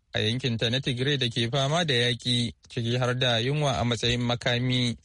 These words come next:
Hukumar da ke kula da kare haƙƙin bil'adama a ƙasar Habasha ta ce ta samu shaidar cin zarafi daga dukkan ɓangarorin biyu tun bayan ɓarkewar faɗa a yankin Tigray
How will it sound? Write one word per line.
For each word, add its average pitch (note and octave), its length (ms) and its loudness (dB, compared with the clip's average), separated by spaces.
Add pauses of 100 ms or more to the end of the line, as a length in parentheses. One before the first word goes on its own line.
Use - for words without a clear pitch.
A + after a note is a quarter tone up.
(680)
Hukumar A#2 340 0
da A#2 100 0
ke A2+ 200 0
kula B2 240 2
da C3+ 100 0
kare C3+ 280 0
haƙƙin C#3 340 0
bil'adama C3+ 480 2
a A#2 60 0
ƙasar C#3 300 0
Habasha D3 400 0
ta A#2+ 200 2
ce B2 320 0 (380)
ta A2 140 0
samu A2+ 280 0
shaidar C#3+ 320 0
cin C#3 240 0
zarafi C3+ 360 0
daga C3 200 0
dukkan D3 360 0
ɓangarorin B2 680 2
biyu B2 380 0 (320)
tun A2+ 180 0
bayan A#2+ 280 2
ɓarkewar B2+ 520 0
faɗa C#3+ 320 2
a - 80 2
yankin C#3+ 320 0
Tigray A#2 560 0